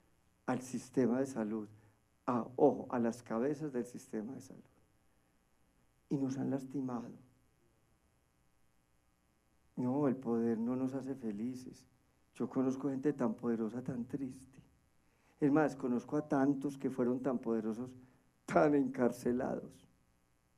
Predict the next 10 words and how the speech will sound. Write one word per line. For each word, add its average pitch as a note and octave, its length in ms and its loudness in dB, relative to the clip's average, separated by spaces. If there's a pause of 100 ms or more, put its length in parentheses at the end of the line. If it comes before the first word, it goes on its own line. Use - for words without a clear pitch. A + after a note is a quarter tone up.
(840)
tan C#3 260 2
derrumbados, B2 720 2 (800)
tan C3 300 -6
solos. - 720 0 (560)
Hablan C#3 320 2
de F3+ 120 4
la C3 120 0
soledad B2 440 0
del C3+ 120 -2
poder, C3 400 -6